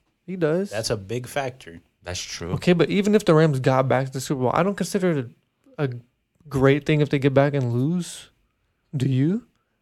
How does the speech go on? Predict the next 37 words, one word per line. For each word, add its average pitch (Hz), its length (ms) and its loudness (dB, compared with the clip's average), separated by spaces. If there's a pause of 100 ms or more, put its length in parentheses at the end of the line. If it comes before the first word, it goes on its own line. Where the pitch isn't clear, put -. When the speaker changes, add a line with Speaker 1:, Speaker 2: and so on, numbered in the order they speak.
(1600)
Speaker 2:
I 185 100 -10
mean, 214 240 -4
it 156 240 -8
depends 147 400 -6
on 143 80 -4
what 147 140 -6
they 135 80 -8
do 123 140 -8
going 117 280 -6
Speaker 1:
Es-, - 140 -16
Speaker 2:
forward. 113 480 -2
Speaker 1:
especially 185 680 4
if 165 80 2
they 156 120 2
go 147 120 6
back 139 280 6
and 135 140 2
lose, 123 220 0
then 127 200 0
it's 120 120 -6
really 143 500 2
over. 123 140 2
Speaker 2:
Everybody 160 420 0
was 147 200 -4
hyping 175 320 -6
up 175 120 -10
the 143 120 -10
Chiefs 202 340 -12
for - 80 -8
making 101 360 -8
two 104 220 -10
Super 101 300 -10
Bowls. 98 260 -6
They 110 80 -10
only 123 200 -8
won 101 240 -10
one. 117 340 -12